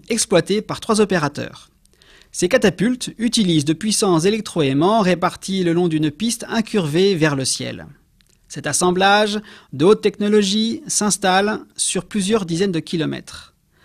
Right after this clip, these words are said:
La vitesse acquise à la sortie de la catapulte est d'environ cinq kilomètres heure par seconde.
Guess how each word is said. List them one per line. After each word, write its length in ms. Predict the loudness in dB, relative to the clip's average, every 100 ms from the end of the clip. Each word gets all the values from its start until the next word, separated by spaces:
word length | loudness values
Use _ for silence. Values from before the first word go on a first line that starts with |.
| _ _ -4
La 80 |
vitesse 320 | -2 2 2 0
acquise 420 | -4 -6 -4 -2
à 60 |
la 100 | -2
sortie 420 | 0 -2 -4 -8 -6
de 80 |
la 120 | -6 -8
catapulte 500 | -6 -6 -4 -4 -2
est 60 |
d'environ 480 | 0 2 0 0 -2
cinq 400 | 0 0 -2 -4
kilomètres 460 | -2 0 0 0 -4
heure 120 | -4
par 200 | -4 -2
seconde. 420 | -2 -4 -6 -8